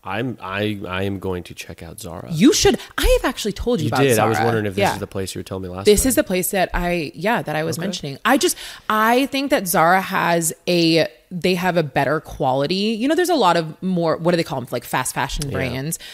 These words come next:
Speaker 2: Um, I think Zara has a better quality. They also just have, like, I wear their stuff and it fits well. When things are a little bit cheaper, they don't often fit so well.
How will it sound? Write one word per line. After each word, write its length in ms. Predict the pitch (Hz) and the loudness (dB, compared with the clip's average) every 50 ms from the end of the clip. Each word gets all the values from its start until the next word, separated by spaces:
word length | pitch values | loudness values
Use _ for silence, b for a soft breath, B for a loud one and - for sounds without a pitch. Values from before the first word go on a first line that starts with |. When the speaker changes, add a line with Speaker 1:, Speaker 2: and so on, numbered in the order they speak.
| B B - | B B -4
Speaker 2:
Um, 160 | 175 165 165 - | -4 -2 0 0
I 80 | 233 | 2
think 180 | 240 294 254 208 | 2 2 2 2
Zara 260 | 190 190 170 180 190 | 4 4 4 4 4
has 160 | 170 170 156 | 2 0 -2
a 40 | 151 | 0
better 200 | - 151 143 147 | 0 0 0 0
quality. 520 | - - 220 214 208 208 202 208 196 196 - - | 0 2 4 6 6 6 4 4 2 0 0 0
They 160 | 156 170 165 | 0 -2 0
also 460 | - - 147 160 - - 180 180 175 | 0 0 0 0 0 0 2 2 0
just 500 | 165 - - 170 160 - - - - - - _ _ _ _ _ _ - | 0 0 0 0 2 2 0 -2 -4 -8 -16 _ _ _ _ _ _ -8
have, 560 | - - 165 151 147 151 147 143 151 - _ _ _ - | -4 0 0 0 0 -2 -6 -12 -14 -16 _ _ _ -8
like, 240 | 185 160 139 - - - | -6 -6 -6 -6 -6 -4
I 220 | 143 156 170 165 | 0 2 2 2
wear 400 | 147 143 135 143 135 143 160 170 | 2 0 0 0 0 0 0 0
their 140 | 165 151 151 | 0 -2 -2
stuff 320 | - - 175 147 143 - | -2 -2 -2 -2 -2 -4
and 80 | 147 135 | -8 -10
it 120 | - - | -10 -12
fits 440 | - _ - 170 160 - - - - | -16 _ -2 -2 -2 0 -2 -2 0
well. 280 | 233 247 240 254 269 277 | 2 4 4 4 4 2
When 120 | 247 196 175 | 2 -2 -2
things 220 | - 180 170 160 | -4 -4 -4 -2
are 60 | 165 | -2
a 40 | 156 | -2
little 160 | 156 151 147 | 0 -2 -2
bit 160 | 135 143 - - | -2 -4 -6 -6
cheaper, 460 | - - 151 147 - 160 151 147 143 | -6 -8 -6 -4 -2 -2 -2 0 0
they 220 | 147 143 135 - - _ _ _ _ _ - | -2 -4 -4 -6 -10 _ _ _ _ _ -6
don't 160 | 139 123 120 | -6 -6 -6
often 260 | 131 131 - - - | -8 -10 -12 -14 -8
fit 180 | - 233 208 - | -6 -6 -6 -4
so 140 | - 220 | -2 0
well. 340 | 214 214 202 202 202 196 190 | 0 2 2 4 2 2 -2